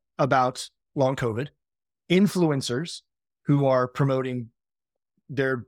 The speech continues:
their vision of fear about long covid, and financial incentives for long covid.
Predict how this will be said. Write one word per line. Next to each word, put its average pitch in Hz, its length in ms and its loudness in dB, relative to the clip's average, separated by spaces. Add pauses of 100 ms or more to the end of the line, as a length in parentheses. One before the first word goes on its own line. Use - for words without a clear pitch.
their 139 180 2
vision 143 460 0
of 127 280 -6 (380)
fear 143 460 0 (720)
about 127 240 -2
long 131 180 -2
covid, 123 360 -4 (760)
and 190 440 0 (580)
financial 165 460 0
incentives 170 580 -6 (640)
for 139 140 0
long 127 180 0
covid. 107 300 -8